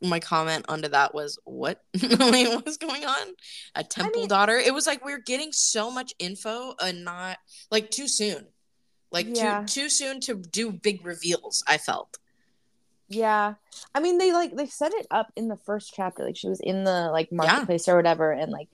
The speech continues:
Speaker 2: some man ran into her, and she's like,
Speaker 1: And we're
Speaker 2: "He's
Speaker 1: like,
Speaker 2: really
Speaker 1: "Huh?"
Speaker 2: lucky. He's really lucky I'm not the person I was raised to be."
Speaker 1: <laughs>
Speaker 2: And, um, honestly, okay, I also, like, I liked Priya and
Speaker 1: Same.
Speaker 2: Melanie in the first one.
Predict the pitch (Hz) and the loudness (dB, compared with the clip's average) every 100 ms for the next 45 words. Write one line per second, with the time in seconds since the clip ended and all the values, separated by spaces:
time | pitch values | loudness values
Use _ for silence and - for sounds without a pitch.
0 | - - - - 190 175 170 165 175 175 | -18 -12 -2 0 2 2 0 2 4 6
1 | 170 170 170 160 160 170 160 156 - 151 | 4 2 0 0 -4 -6 -6 -6 -2 -2
2 | - 156 143 165 156 190 165 151 156 - | -2 -2 0 2 6 8 8 8 8 6
3 | 160 151 170 _ - - _ - 180 180 | 0 -2 -4 _ -20 -20 _ -6 2 6
4 | 170 175 170 160 156 156 - 156 143 - | 6 6 2 2 4 2 4 2 2 0
5 | 185 160 165 160 147 151 147 151 151 - | 2 2 2 -2 -4 0 0 0 -2 -8
6 | - 156 139 165 - - 220 233 - 190 | -4 -2 -2 -4 -8 -10 -4 -4 6 8
7 | 170 160 - - - 190 - - _ _ | 8 6 4 2 0 0 -2 -2 _ _
8 | - - 220 202 190 151 - - 302 349 | -20 2 8 8 8 2 -2 4 4 2
9 | 403 - 277 214 202 226 254 339 349 277 | -6 -6 -4 -4 -2 -4 -4 -8 -6 -8
10 | - 214 220 214 240 - _ 214 190 185 | -8 -8 -4 -4 -6 -12 _ -6 -2 0
11 | 196 - _ _ _ _ _ _ 202 196 | -2 -8 _ _ _ _ _ _ -2 0
12 | 180 180 190 190 - 196 190 185 - - | 0 -2 -4 -8 -4 -2 0 -2 -4 2
13 | 180 175 - - 226 233 247 311 | 4 4 0 -4 0 0 0 -4